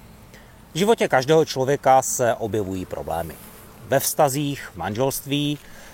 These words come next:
s dětmi i s rodiči, s přáteli, v práci, ve společnosti. Když čelíme těžkostem ve vztazích, často se opakují následující problémy.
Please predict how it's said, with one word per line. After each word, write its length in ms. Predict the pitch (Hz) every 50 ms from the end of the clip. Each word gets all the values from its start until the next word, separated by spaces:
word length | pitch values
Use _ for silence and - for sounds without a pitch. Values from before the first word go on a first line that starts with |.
| - -
s 160 | 98 98 82
dětmi 380 | 85 110 107 - - 131 135 143
i 180 | - 131 123
s 60 | 98
rodiči, 720 | 107 98 98 95 117 135 - - - 165 156 160 160 151 151 - - -
s 120 | - - -
přáteli, 720 | - - - 143 151 165 170 - 190 180 175 175 165 143
v 140 | - - -
práci, 680 | - - 117 123 131 131 - - 147 139 139 147 - - -
ve 100 | 98 87
společnosti. 680 | - - - 101 95 90 - - 95 90 - - - - - - - - - - - - - - - - - - -
Když 160 | - 147 - -
čelíme 380 | - - - 117 - 113 107
těžkostem 560 | - 120 110 - - - - - - 165 131
ve 100 | 104 110
vztazích, 580 | 113 - - - 208 185 - 131 92 - - -
často 360 | - 143 127 - - - 170
se 120 | - 180 139
opakují 580 | 113 117 - 135 - - 156 147 151 143 127
následující 640 | 110 107 101 - - 135 104 101 101 90 - 107 -
problémy. 480 | - - 80 76 80 80 80 78 73